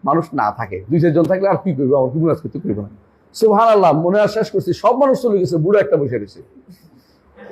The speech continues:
বলতেছে, "দোয়া করে দেন হুজুর।" আমি বললাম, "আপনি একজন, আমি একজন, কি দোয়া করতাম? আপনি তো", "না, হাত তোলেন, আমি আছি দুইজন,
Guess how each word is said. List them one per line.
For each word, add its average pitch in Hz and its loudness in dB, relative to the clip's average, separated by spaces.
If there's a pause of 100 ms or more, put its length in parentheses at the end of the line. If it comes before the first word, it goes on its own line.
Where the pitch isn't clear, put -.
(400)
বলতেছে, 220 4 (920)
"দোয়া 185 4
করে 202 4
দেন 240 6
হুজুর।" 190 2 (1800)
আমি 180 4
বললাম, 208 2
"আপনি 208 0
একজন, 196 2
আমি 196 0
একজন, 196 2
কি 202 -4
দোয়া 165 2
করতাম? 120 -6
আপনি 180 0
তো", 185 -2 (100)
"না, 277 4
হাত 277 4
তোলেন, 214 4
আমি 214 2
আছি 151 0 (180)
দুইজন, 151 0